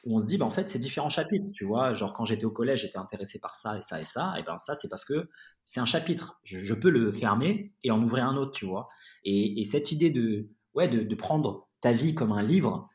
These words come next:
et que chaque page, c'est un chapitre, eh bien, ça, ça t'ancre un peu dans cette flexibilité, tu vois. Et moi, les pratiques physiques, ça a toujours été comme ça. Tu vois, quand le chapitre du football, il s'est fermé, il s'est fermé. Je me suis jamais dit, « Ah ben, tu sais quoi,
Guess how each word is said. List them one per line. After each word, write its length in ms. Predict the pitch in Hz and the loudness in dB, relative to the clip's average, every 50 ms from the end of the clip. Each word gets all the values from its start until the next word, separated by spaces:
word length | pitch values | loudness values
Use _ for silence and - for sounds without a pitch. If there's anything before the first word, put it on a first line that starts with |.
| _ _ _ - | _ _ _ -8
et 80 | 104 | -4
que 100 | 107 117 | -2 0
chaque 340 | 101 - - 135 131 - - | 0 2 0 0 -2 -4 0
page, 300 | - 147 147 147 139 - | 2 4 4 4 4 2
c'est 100 | - - | 0 0
un 100 | 107 101 | 0 0
chapitre, 540 | 98 - - - - - 202 202 - - - - _ _ _ _ | 0 0 -2 -2 -2 -2 -2 -2 -2 -8 -12 -14 _ _ _ _
eh 80 | - 101 | -6 -2
bien, 120 | 104 110 | -2 0
ça, 180 | 110 110 113 110 | 0 2 0 2
ça 180 | - - 120 113 | 2 0 0 2
t'ancre 260 | 127 160 175 170 - | 2 2 0 2 0
un 80 | 135 | 0
peu 80 | 123 160 | 0 0
dans 100 | 147 131 | 0 0
cette 180 | - - 113 - | -2 -4 -4 -6
flexibilité, 760 | - 139 131 - - - - 123 123 127 127 123 123 127 120 | -4 -4 -2 0 0 -2 -2 -2 -2 -2 -2 0 0 0 -2
tu 140 | - - - | -2 -6 -8
vois. 140 | 101 101 - | -10 -10 -6
Et 80 | - 104 | -4 -2
moi, 160 | 123 175 220 | 0 4 4
les 80 | 185 123 | 4 4
pratiques 280 | - - 117 - - | 2 0 -4 -4 -8
physiques, 260 | - - 123 170 185 | -8 -6 -6 -6 -6
ça 80 | - - | -6 -8
a 40 | 107 | -10
toujours 280 | - - 139 147 143 | -8 -6 -2 0 0
été 140 | 123 123 - | 0 -2 -4
comme 160 | - - 123 | -6 -6 -6
ça. 200 | - - 127 127 - _ _ _ _ _ | -6 -8 -10 -12 -16 _ _ _ _ _
Tu 100 | - 156 | 0 2
vois, 80 | 175 170 | 2 2
quand 120 | - 135 | 2 4
le 240 | 120 117 113 107 - | 4 4 4 2 0
chapitre 460 | - - - - - - - - 120 | 0 -2 -2 -2 -4 -8 -6 -4 -4
du 80 | 110 107 | -4 -4
football, 340 | - - 117 104 127 131 | -4 -2 0 2 2 2
il 40 | 107 | 2
s'est 120 | - - 98 | 2 -2 -4
fermé, 280 | - 87 85 113 180 | -4 -4 -4 -2 -2
il 100 | 190 120 | 0 0
s'est 140 | - - 196 | -2 -4 -4
fermé. 440 | - - 131 160 196 208 - - - - _ _ | -6 -6 -4 -2 0 0 -2 -4 -6 -14 _ _
Je 140 | - - 110 | -4 -2 0
me 20 | |
suis 140 | 101 - 117 | 0 2 2
jamais 240 | 110 151 165 170 160 | 2 2 4 4 2
dit, « 180 | 151 175 170 - | 2 0 -2 -2
Ah 60 | 120 | -2
ben, 80 | 104 107 | -4 -2
tu 80 | - | -2
sais 100 | - - | -4 -6
quoi, 340 | - - 143 151 160 - - | -4 -2 -2 -2 -2 -4 -10